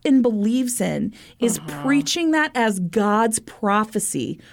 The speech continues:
Speaker 1: from the altar of their church. And then his
Speaker 2: Yeah.
Speaker 1: sister reaches out to him and is like, "I need you to help me with this."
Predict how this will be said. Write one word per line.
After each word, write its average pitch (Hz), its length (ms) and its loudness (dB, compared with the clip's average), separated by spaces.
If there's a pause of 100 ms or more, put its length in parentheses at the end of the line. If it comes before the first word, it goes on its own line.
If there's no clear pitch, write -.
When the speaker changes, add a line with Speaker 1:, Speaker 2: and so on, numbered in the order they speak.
(120)
Speaker 1:
from 262 460 2
the 277 240 2
altar 247 560 2
of 220 320 0
their 202 240 2
church. - 720 -2 (360)
And 226 200 6
then 226 140 2
his 233 180 4
Speaker 2:
Yeah. 160 240 0
Speaker 1:
sister 277 480 0
reaches 254 280 -4
out 208 160 2
to 220 80 -4
him 214 60 0
and 208 40 0
is 202 80 -4
like, - 160 -6
"I 190 140 -2
need 196 200 0
you 202 60 0
to 196 80 0
help 202 180 0
me 202 80 -2
with 185 160 -6
this." - 280 -10